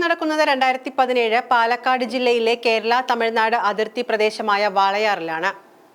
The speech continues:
അവിടെ പതിമൂന്നും ഒൻപതും വയസ്സുള്ള സഹോദരങ്ങളായ രണ്ട് ദളിത് പെൺകുട്ടികളെ രണ്ടായിരത്തി പതിനേഴ് ജനുവരി, മാർച്ച് മാസങ്ങളിൽ അവിശ്വസനീയമായ സാഹചര്യത്തിൽ തൂങ്ങി മരിച്ച നിലയിൽ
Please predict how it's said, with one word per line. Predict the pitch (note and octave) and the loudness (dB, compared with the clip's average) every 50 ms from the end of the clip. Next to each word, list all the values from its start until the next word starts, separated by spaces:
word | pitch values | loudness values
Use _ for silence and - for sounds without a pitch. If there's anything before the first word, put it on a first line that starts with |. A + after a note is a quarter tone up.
| - G3+ | -4 -2
അവിടെ | G3+ G#3 G3+ A#3 B3+ - A3+ | -2 0 0 0 0 0 -2
പതിമൂന്നും | A3 G3+ A#3 A#3 A#3+ B3 B3 B3+ C#4 C4 B3 A3+ | -2 0 0 -2 0 0 0 0 -2 -2 -2 -4
ഒൻപതും | A3+ A#3 A#3 B3+ B3+ C#4+ C4+ B3+ | -2 -2 -2 -2 0 0 0 0
വയസ്സുള്ള | A#3+ A3+ A#3 A#3 - A3+ A3+ G#3+ G3 F#3+ - | 0 0 -2 -2 -4 -2 0 0 -2 -2 -4
സഹോദരങ്ങളായ | G#3+ G#3+ - G#3+ A3 G#3+ A3+ A#3 A3+ A3+ A3+ A3+ A3+ A3+ A3+ A3 G#3 | -6 -4 -4 -4 -2 0 0 0 0 0 0 0 0 0 0 0 0
രണ്ട് | G3 G3 G3+ A#3 A#3 F#3+ | -2 -2 -4 -6 -4 -2
ദളിത് | G3+ G3+ G#3+ A3+ A3 B3 - | -2 -2 -2 -2 -4 -2 -2
പെൺകുട്ടികളെ | A#3 A3 G#3+ G3+ G#3+ G#3+ - F#3+ F#3+ F3+ G3 A#3 C4 - - - - - - - B3+ | -2 -2 -2 -4 -4 -4 -2 -2 0 0 -2 -4 -4 -8 -20 -20 -20 -14 -6 -2 -2
രണ്ടായിരത്തി | C4 C4 C#4 C#4 C#4 C#4+ C#4+ - | 0 2 0 0 0 -4 -2 0
പതിനേഴ് | C4+ A#3+ A#3+ A#3 A#3 A#3 A3+ A#3 A3+ F#3+ | 0 0 2 0 0 2 2 0 0 0
ജനുവരി, | G#3 G3+ G#3 G3+ G#3 G3+ G3 A#3 B3+ - - G3 G3+ | 0 0 0 0 0 -2 -2 -4 -6 -8 -6 -4 -2
മാർച്ച് | G#3 G#3 G#3 G#3+ - - C4 B3 G3+ G#3 | -2 -2 -4 -4 -4 -4 -4 -2 -2 -4
മാസങ്ങളിൽ | G#3 G#3 - A#3 A3 G#3+ G#3+ G3 - - - - - - - - A#3 | -4 -4 -2 -4 -2 -2 -2 -2 -4 -6 -8 -16 -20 -8 -2 -2 -2
അവിശ്വസനീയമായ | A3+ - - - C4+ C4 - C4+ C4 C4+ C4 B3+ B3+ B3 B3 B3 B3 B3 | -2 -2 -2 -2 -2 -2 0 0 0 0 0 2 0 0 0 -2 -2 -2
സാഹചര്യത്തിൽ | A#3 A#3 A#3 G#3+ A#3 A3+ A3+ A3+ A#3 A3+ A3+ A#3+ | -4 -2 -2 -4 -4 -4 -2 -4 -4 -4 -2 -4
തൂങ്ങി | A3+ A3 G#3+ A#3 B3 A#3+ | -2 -2 -2 -2 -2 -2
മരിച്ച | A#3 A3+ A#3 A3+ A#3 A#3 A3+ | -2 -2 -2 -2 -2 -2 0
നിലയിൽ | A3 G#3+ G#3+ A3 A3 | 0 0 0 0 0